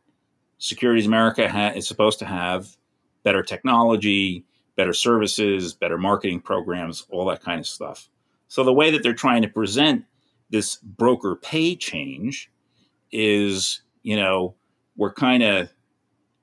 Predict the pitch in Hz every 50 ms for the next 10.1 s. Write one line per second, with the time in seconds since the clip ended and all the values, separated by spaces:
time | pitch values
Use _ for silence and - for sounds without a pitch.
0 | _ _ _ - 107 117 110 98 90 80 - - - - 127 127 131 131 131 131
1 | 117 107 101 98 95 98 - - - 117 117 120 117 113 104 101 110 110 107 104
2 | 98 98 98 98 95 - 98 95 98 95 92 87 82 - 110 107 104 110 107 101
3 | 95 90 85 - _ _ _ _ _ _ _ _ _ _ _ _ _ _ _ -
4 | 95 92 90 87 85 - - 95 90 85 - - - 87 90 - - - 113 110
5 | 113 110 104 101 95 98 92 87 - - - 123 104 98 92 85 76 69 - _
6 | _ _ _ _ - - - - 80 87 80 76 - 58 - _ _ _ _ _
7 | _ _ _ _ _ _ - 120 123 - - - 117 117 127 131 - - - 202
8 | 208 185 139 123 139 - - _ _ _ _ _ _ _ _ _ - 123 127 -
9 | - - 135 127 107 117 113 107 104 - - 135 127 127 123 127 123 113 104 101
10 | -